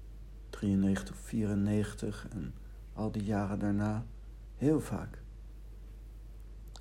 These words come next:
En een paar jaar achter elkaar sprak Baba over eenpuntige gerichtheid.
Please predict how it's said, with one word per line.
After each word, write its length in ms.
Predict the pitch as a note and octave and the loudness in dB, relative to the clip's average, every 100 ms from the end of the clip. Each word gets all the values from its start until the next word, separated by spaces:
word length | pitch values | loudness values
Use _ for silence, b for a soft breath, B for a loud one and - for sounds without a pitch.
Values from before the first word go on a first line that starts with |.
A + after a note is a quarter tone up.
| - | -4
En 200 | G#2+ G#2+ | 2 2
een 160 | G#2+ | 2
paar 260 | - A#2 B2+ | 2 2 6
jaar 180 | C3 A#2+ | 6 4
achter 280 | A#2 - A#2+ | 0 -2 -2
elkaar 480 | A2+ A#2 A2 A2+ - - - - - - - - - - - - - - - - - - - - - - - - - - - - - - - - | 0 0 0 0 -4 -12 -12 -12 -12 -12 -14 -14 -14 -14 -12 -12 -12 -14 -14 -14 -14 -14 -14 -14 -14 -14 -14 -14 -14 -14 -14 -14 -14 -14 -14 -10
sprak 420 | - - A#2 A#2 | -10 -4 -4 0
Baba 280 | A#2 A#2 A2+ | 2 4 2
over 300 | A2+ A2+ - | 2 0 0
eenpuntige 680 | A2+ G#2 - C3+ B2 A2 - | 2 2 2 2 2 2 -4
gerichtheid. 760 | - A#2 C3+ - - - - | 0 0 0 -2 -4 -6 -10